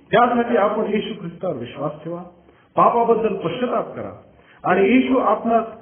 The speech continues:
योग्य मार्ग दाखवेल. ज्यांना हा मार्ग सापडला त्यांच्या पापक्षालनामुळे जीवनात अत्यानंद झाला. येशूवरील विश्वासाने त्यांना कायम देवाकडे जाणारा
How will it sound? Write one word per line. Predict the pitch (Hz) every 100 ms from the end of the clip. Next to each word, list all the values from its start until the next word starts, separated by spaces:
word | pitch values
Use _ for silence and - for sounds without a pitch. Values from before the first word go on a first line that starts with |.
| 147
योग्य | 160 277 220
मार्ग | 202 165 131
दाखवेल. | 113 104 - 95 - - _ _ -
ज्यांना | 160 175 202
हा | 175 170
मार्ग | 160 156 135
सापडला | 135 113 - 143 127 92 - - _ _ 170
त्यांच्या | 208 226 214
पापक्षालनामुळे | 190 - 214 247 220 - 180 170 143 123 135
जीवनात | 117 117 190 170 156 -
अत्यानंद | 170 - 247 214 160 131
झाला. | 104 113 - - - - -
येशूवरील | - 247 - 285 262 240
विश्वासाने | 196 180 233 240 226
त्यांना | 220 214 208 196
कायम | - 160 214 247 226
देवाकडे | 196 214 208 190 156
जाणारा | 131 147 160 127